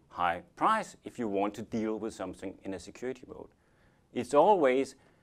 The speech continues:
a, a trade-off. You gain something by calling something a security issue. Typically, you gain urgency, priority, focus, um, ability to act, and so on.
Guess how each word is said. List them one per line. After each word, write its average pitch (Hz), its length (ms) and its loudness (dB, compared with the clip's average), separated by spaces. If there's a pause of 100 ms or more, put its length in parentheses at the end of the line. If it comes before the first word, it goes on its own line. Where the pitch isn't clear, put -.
(280)
a, 113 280 4
a - 20 2 (180)
trade-off. 143 580 6
You 123 300 -6
gain 165 400 4
something 175 480 -4
by 143 220 2
calling 143 340 2
something 147 380 -8
a 135 40 -6
security 139 380 -2
issue. 143 260 -8 (300)
Typically, 147 400 -2
you 120 320 -2
gain 123 500 0 (120)
urgency, 113 760 -2 (280)
priority, 110 920 4 (260)
focus, 120 800 0 (380)
um, 95 460 2 (540)
ability 127 440 4
to - 160 -8
act, - 300 0
and 110 140 -8
so - 160 -6
on. 131 260 0